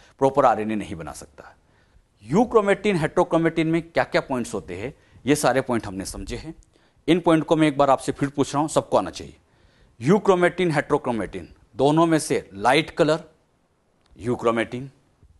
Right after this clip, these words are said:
डार्क कलर हेट्रोक्रोमेटिन, ट्रांसक्रिप्शनली एक्टिव यूक्रोमेटिन, ट्रांसक्रिप्शनली इनएक्टिव हेट्रोक्रोमेटिन,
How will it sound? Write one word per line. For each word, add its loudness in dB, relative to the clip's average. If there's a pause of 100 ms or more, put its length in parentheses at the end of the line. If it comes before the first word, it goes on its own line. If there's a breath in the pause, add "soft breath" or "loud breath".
(220)
डार्क 2
कलर 2 (880)
हेट्रोक्रोमेटिन, -4 (520)
ट्रांसक्रिप्शनली 2 (160)
एक्टिव 0 (920)
यूक्रोमेटिन, -2 (500 soft breath)
ट्रांसक्रिप्शनली 0
इनएक्टिव 0 (360)
हेट्रोक्रोमेटिन, -4